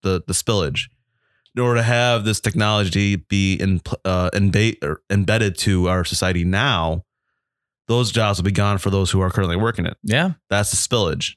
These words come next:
Speaker 2: I mean, that's millions and millions of jobs.
Speaker 1: Yeah.
Speaker 2: So how do you, how do you function? I mean, so you can't say, uh, "Well, those people, we're gonna have a, too many people out of work, so we can't do technology anymore." <laughs> Like, it, you can't say that. That doesn't make any sense.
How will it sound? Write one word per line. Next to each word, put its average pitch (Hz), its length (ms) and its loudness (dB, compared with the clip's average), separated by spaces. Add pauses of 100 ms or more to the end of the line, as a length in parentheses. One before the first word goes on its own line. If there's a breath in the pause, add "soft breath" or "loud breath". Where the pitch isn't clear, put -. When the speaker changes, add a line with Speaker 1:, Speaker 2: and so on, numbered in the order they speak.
(160)
Speaker 2:
I - 20 0
mean, 135 160 4
that's 156 340 0
millions 120 840 2
and 98 180 2
millions 117 360 2
of 117 40 0
jobs. 220 300 2
Speaker 1:
Yeah. 85 300 2 (760)
Speaker 2:
So 165 240 0
how 190 260 2
do 226 80 0
you, 180 140 0
how 196 180 2
do 226 80 0
you 202 220 2
function? 233 480 0
I 127 60 2
mean, 139 200 4
so 170 160 2
you 160 140 4
can't - 340 2
say, 165 480 2 (680 loud breath)
uh, 147 380 2
"Well, 139 640 2
those 156 260 0
people, 165 300 -2
we're 156 120 0
gonna 160 200 2
have 143 160 2
a, 120 100 0
too 214 220 -2
many 185 160 2
people 147 240 0
out 131 120 2
of 120 80 0
work, 113 180 0
so - 160 0
we 110 220 2
can't 110 300 0
do 110 100 -4
technology 92 560 0
anymore." - 340 0
<laughs> - 20 -16
Like, 262 200 0
it, - 120 -2 (280 loud breath)
you 220 100 -2
can't 226 240 0
say 240 240 2
that. 120 280 -2
That 143 100 0
doesn't 165 200 2
make 160 160 0
any 147 140 4
sense. 110 500 0